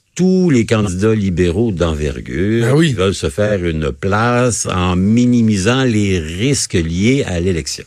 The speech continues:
Speaker 2: C'est un stationnement, un
Speaker 1: Yeah.
Speaker 2: château fort.
Speaker 1: Oui, oui, c'est un stationnement. Il y en a très peu dans la région de Québec. Sur, sur Montréal, il y en a pas mal. Dans l'ouest de Montréal, il y a des comtés. Euh, vous savez, dans Westmount, si vous êtes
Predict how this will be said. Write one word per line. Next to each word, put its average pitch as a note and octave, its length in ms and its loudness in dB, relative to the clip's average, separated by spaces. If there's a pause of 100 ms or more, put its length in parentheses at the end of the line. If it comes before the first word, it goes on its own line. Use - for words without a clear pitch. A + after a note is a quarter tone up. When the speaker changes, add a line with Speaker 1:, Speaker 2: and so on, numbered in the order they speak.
(100)
Speaker 2:
C'est D3+ 100 -4
un D3 60 2
stationnement, D3 580 0 (140)
un D3 80 -4
Speaker 1:
Yeah. G#2 120 0
Speaker 2:
château E3+ 240 0
fort. - 360 -4
Speaker 1:
Oui, F3 140 2
oui, D#2+ 100 0
c'est - 240 -8
un F#2 40 2
stationnement. F2+ 480 -2
Il A2 80 2
y G#2+ 60 2
en A2+ 100 2
a B2+ 80 2
très A#2+ 240 0
peu C#3 180 -2
dans A#2 120 2
la F2 120 0
région E2+ 340 0
de F#2 60 -4
Québec. A#2+ 400 -2
Sur, - 220 -10
sur D3+ 240 0
Montréal, C3 400 2
il - 20 -2
y A#2 40 2
en F#2+ 100 0
a G#2 80 -2
pas F#2+ 160 -2
mal. D2+ 200 -6
Dans E2 140 -2
l'ouest G#2 260 2
de G2 60 0
Montréal, F2+ 480 0
il G#2 40 -2
y F2 40 2
a - 20 -2
des D#2+ 140 -2
comtés. E2 560 -2
Euh, C2 60 -2
vous - 40 -8 (400)
savez, F#2+ 200 0
dans F#2+ 120 0
Westmount, A2 460 0
si - 160 -6
vous D#2+ 180 -2
êtes F#2 140 -2